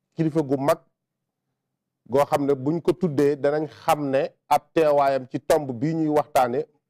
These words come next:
mënta ñàkk, faaw mu man, mu àddu ci. Muy président Serigne Niane, Serigne Cheikh Niane.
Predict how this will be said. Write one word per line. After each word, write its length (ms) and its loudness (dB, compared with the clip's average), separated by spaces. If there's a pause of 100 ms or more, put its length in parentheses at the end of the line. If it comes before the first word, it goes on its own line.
(100)
mënta 400 -2
ñàkk, 260 -4 (220)
faaw 260 0
mu 220 0
man, 140 0 (160)
mu 300 -2
àddu 260 0
ci. 140 -18 (1120)
Muy 260 0
président 640 0
Serigne 540 -2
Niane, 260 -2 (1080)
Serigne 300 0
Cheikh 260 -2
Niane. 300 -2